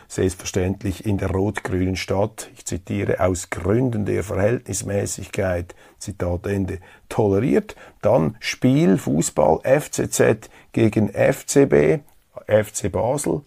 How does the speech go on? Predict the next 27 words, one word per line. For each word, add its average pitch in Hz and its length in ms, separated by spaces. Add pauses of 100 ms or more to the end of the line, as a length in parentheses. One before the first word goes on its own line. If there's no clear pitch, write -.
das - 120
große 101 500 (320)
Rivalenduell, 110 960 (400)
Sieg 120 480
von 107 440
Zürich 143 640 (280)
und 101 580
damit 95 400
auch 95 240
feststehend 98 960
der 98 320
Meistertitel 104 1120 (240)
für 110 220
das 104 160
Stadtzürcher 101 680
Fußballteam. 123 680
Man 104 160
dachte, 123 380 (300)
dass 104 160
auch 107 220
der 110 160
Z 147 320
S 139 180
C, 98 300 (420)
der 101 200
Stadtzürcher 113 680
Eishockey-Club, 101 920